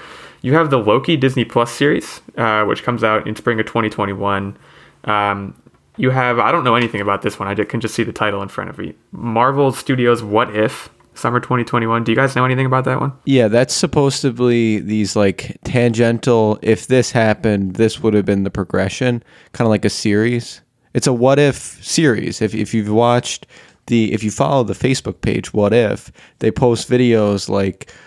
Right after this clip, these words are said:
Speaker 2: "What if the atmosphere was composed of a hundred percent oxygen?" And then what the corresponding outcome of that would be. It's just that kind of, like,
Speaker 1: Okay.
Speaker 2: hypothetical scenarios,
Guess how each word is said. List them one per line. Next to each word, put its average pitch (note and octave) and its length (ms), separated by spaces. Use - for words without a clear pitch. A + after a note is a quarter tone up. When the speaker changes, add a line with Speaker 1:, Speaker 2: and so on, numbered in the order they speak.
Speaker 2:
"What F#2 300
if A#2 220
the A#2+ 420
atmosphere A#2+ 560
was A#2+ 180
composed B2+ 420
of B2+ 80
a B2+ 60
hundred D3 300
percent G#2 280
oxygen?" - 720
And G2 160
then G2+ 500
what G2 420
the G2 380
corresponding G#2 640
outcome G2 340
of G2 120
that A#2 240
would - 160
be. - 380
It's - 260
just C3+ 260
that A2+ 240
kind A#2 260
of, G2+ 200
like, - 260
Speaker 1:
Okay. - 100
Speaker 2:
hypothetical A2+ 760
scenarios, A2 920